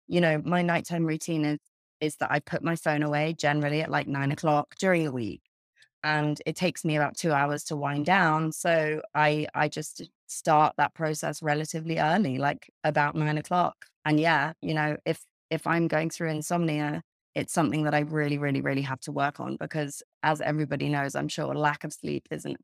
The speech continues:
absolute killer. And especially if you're working with kids, you're so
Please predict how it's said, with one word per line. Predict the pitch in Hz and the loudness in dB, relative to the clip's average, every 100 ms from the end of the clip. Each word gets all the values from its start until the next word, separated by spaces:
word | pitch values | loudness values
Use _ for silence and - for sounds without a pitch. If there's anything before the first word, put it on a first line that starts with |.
| - | -12
absolute | - 139 127 - | -10 -8 -8 -8
killer. | 160 143 127 | -4 -2 0
And | 175 | 0
especially | 180 - 190 - | 0 0 -2 -2
if | 180 | -2
you're | 180 | 0
working | 165 160 - 156 | 4 2 2 -6
with | 151 | -4
kids, | 170 147 - | -4 -4 -2
you're | 160 | -6
so | - - - 175 | -6 -4 4 6